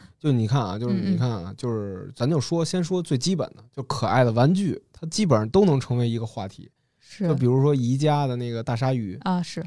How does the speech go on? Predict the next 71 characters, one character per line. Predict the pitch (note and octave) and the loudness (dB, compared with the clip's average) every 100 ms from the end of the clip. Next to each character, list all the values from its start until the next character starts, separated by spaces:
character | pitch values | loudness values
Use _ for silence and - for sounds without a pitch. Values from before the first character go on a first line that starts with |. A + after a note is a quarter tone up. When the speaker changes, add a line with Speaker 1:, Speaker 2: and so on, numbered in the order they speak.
| - _ | -12 _
Speaker 1:
对， | A#2 | -12
对， | G2 | -10
对， | F#2 | -10
对， | F2 | -12
对。 | - - B2 _ | -14 -18 -20 _
然 | B2+ | -2
后 | C3+ | 2
那， | E3 | 4
那 | D#3+ D3 | 4 2
个 | A#2+ A2 G#2+ G#2+ | 2 -2 -8 -4
玲 | C3+ | 0
娜 | D3+ | 2
贝 | C#3+ | 2
尔 | A2+ | 0
本 | B2+ F2+ | -2 -4
来 | A2+ | -4
大 | B2 A2+ | -2 -4
眼 | B1+ | -4
睛 | D#2 G#2 | -10 -8
什 | A2 | -8
么 | A2+ | -8
可 | - | -8
爱， | E2+ G2+ | -8 -8
就 | A#2 A2 G#2 | -8 -8 -10
咱 | - A2 A#2+ | -6 -4 -4
符 | B2 - A2 | -6 -10 -10
合 | A#2 | -4
这 | C3 | -2
人 | B2 A#2 B2+ | 0 2 0
性 | D3+ B2+ | 0 0
的 | |
这 | A#2+ A#2 | 0 0
个 | A2 | -2
审 | A#2+ | -2
美 | C3+ G2 | -2 -4
什 | G2 | -8
么 | G#2+ | -8
的， | B2 | -8
咱 | A#2 | -4
就 | B2+ | -4
不 | B2+ | -4
说 | A2 D3 | -4 -4
了。 | B2 E3 | -4 -4
Speaker 2:
嗯。 | G#3 G3 F#3 | -2 -2 -2
Speaker 1:
然 | F#3 - | -8 -6
后 | D3+ | 0
最 | F#3 | 2
关 | E3+ A3 | 4 4
键 | E3 | 4
的 | |
一 | D3+ | 0
点 | A#2+ A2 | -2 -4
在 | C3+ | -4
于， | |
它 | D3+ G3 | -4 -4
是 | F#3 | -2
一 | D#3 | 0
个 | F3+ | 0
人 | A#2+ | 2
偶。 | D3 F3 - - - _ _ | 0 -2 -8 -18 -20 _ _
Speaker 2:
对。 | - F3+ D#3+ - | -2 -2 -2 -4
Speaker 1:
它 | F3+ | -2
能 | G3 | 2
被 | F#3+ | 2
赋 | F#3+ A3 B2+ | 2 2 0
予 | G#2 | 0
这 | A2+ C#3+ | 0 2
个 | B2 | 0
拟 | A2+ A2 | -2 -4
人 | F#2+ G2 B2+ | -4 -6 -4
的 | F3 | -4